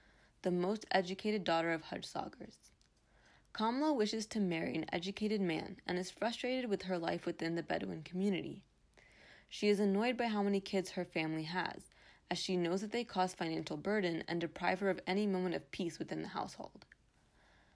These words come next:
Abu Lugad hears Kamla's grievances and asks that she write an essay on what things she would like to change about Bedouin society and what she would keep.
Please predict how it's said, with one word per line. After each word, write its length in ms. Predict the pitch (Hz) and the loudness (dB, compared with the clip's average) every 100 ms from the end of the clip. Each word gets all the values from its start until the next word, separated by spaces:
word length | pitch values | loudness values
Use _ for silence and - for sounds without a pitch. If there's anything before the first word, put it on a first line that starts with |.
| _ _ 220 | _ _ 2
Abu 160 | 220 | 4
Lugad 380 | 285 302 214 202 | 2 2 2 2
hears 420 | 190 - 220 214 | 0 -2 0 0
Kamla's 380 | - 196 180 160 | -2 0 0 0
grievances 680 | 156 165 156 156 - - - | 0 -2 -2 -6 -8 -10 -6
and 160 | 180 - | -6 -2
asks 300 | 196 226 - | -2 -2 -6
that 180 | - 190 | -4 -2
she 160 | - 175 | -2 0
write 200 | 165 156 | 2 0
an 80 | - | -2
essay 400 | 247 - 180 170 | -4 0 2 2
on 140 | 165 | 2
what 180 | 170 - | 0 -2
things 200 | 175 170 | -4 -2
she 100 | 170 | 0
would 160 | 170 165 | 2 0
like 120 | 160 | -4
to 100 | 156 | -6
change 320 | - 180 185 | -2 -2 -2
about 260 | 180 180 - | 0 0 2
Bedouin 300 | 185 185 185 | 0 -2 -4
society 580 | 175 185 180 180 185 | -4 0 0 0 -2
and 160 | - 165 | -2 -4
what 120 | 165 | -2
she 140 | - 156 | -2 -2
would 200 | 156 - | -2 -6
keep. 320 | - - | -10 -10